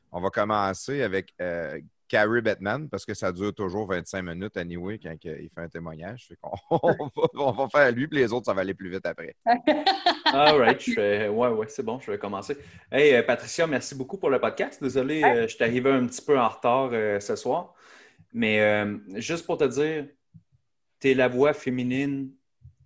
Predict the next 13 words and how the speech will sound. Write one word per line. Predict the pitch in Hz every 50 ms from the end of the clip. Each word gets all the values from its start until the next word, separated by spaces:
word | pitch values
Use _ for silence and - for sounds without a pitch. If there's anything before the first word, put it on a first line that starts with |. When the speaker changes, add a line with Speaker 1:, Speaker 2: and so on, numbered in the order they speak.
| _ _ _ _ _ _ _ _ - - -
Speaker 3:
qui, | - 120 110 110 107 107 101
euh, | 101 98 98 98 98 95 98 95 95 95 - -
que | 107 104
j'adore | 98 104 113 104 104 113 120
le | 120 110 101 -
plus | - 117 123 127 127 - - - - _ _ _ _ _ _ _ _ _ _ _ _ _ _ _ _ _
dans | - - - 110 110 107
tout | 101 - - 131
ce | - -
qui | - 123 120
est | 113 107
radio, | 98 107 101 95 92 98 95 110 110 110 110 107 104
euh, | 95 90 85 85 78 - - 50